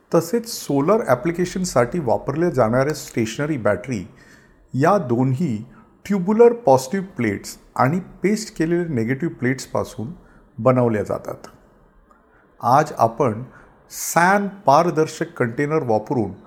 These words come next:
मोठ्या प्रणालीसाठी बनवलेल्या बॅटरीबद्दल चर्चा करू. अशा वेळी यू पी एस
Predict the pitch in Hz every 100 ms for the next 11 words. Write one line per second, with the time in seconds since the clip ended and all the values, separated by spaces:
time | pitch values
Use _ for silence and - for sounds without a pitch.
0 | - - _ 131 139 135 - 202 - 143
1 | 135 156 170 - 135 131 165 113 113 135
2 | 139 147 117 101 - 147 120 101 98 92
3 | - _ - - 160 - 113 - - -
4 | - _ _ _ _ _ _ _ _ _
5 | _ _ - 151 - 233 240 170 151 143
6 | 98 - - - 139 160 160 220 226